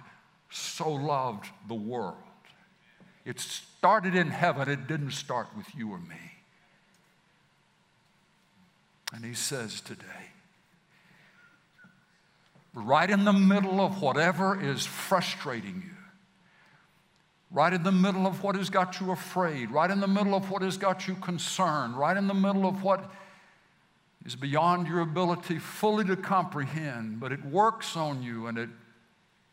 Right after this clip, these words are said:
robs you of peace. He says to you, precisely in the middle of what you're going through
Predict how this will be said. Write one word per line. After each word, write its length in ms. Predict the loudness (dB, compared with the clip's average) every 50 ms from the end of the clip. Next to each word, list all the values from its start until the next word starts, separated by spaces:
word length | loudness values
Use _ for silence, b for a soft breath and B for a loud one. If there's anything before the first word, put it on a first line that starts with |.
| _ _ _ _ -20 -8 -2
robs 400 | 0 2 4 4 2 0 -4 -8
you 140 | -8 -8 -8
of 80 | -8 -10 -14 -14 -14
peace. 460 | -12 -12 -12 -12 -12 -12 -12 -12 -14 -18 B B B B B B B B B B B B B B B B B B B B B B B _ _ _ _ _ _ _ _ -16
He 140 | -12 -10 -6
says 760 | -4 -4 -4 -4 -4 -4 -4 -4 -4 -6 -6 -8 -10 -12 -14 -12
to 120 | -10 -10 -8
you, 640 | -8 -8 -10 -8 -8 -8 -8 -8 -10 -12 -12 -14 -18 -20 b b b b b b
precisely 1200 | b -8 -6 -4 -4 -2 -2 0 2 4 4 4 4 2 0 0 0 -2 0 0 0 0 0 0
in 160 | 0 0 0
the 80 | 0 -2
middle 580 | -2 0 0 2 2 2 2 0 0 -2 -2 -2
of 140 | -4 -4 -4 -2 -2
what 220 | -2 -2 -2 -2
you're 200 | -2 0 0 0
going 440 | 0 0 0 2 2 2 0 -2 -4
through 520 | -6 -6 -4 -4 -4 -2 -4 -4 -6 -8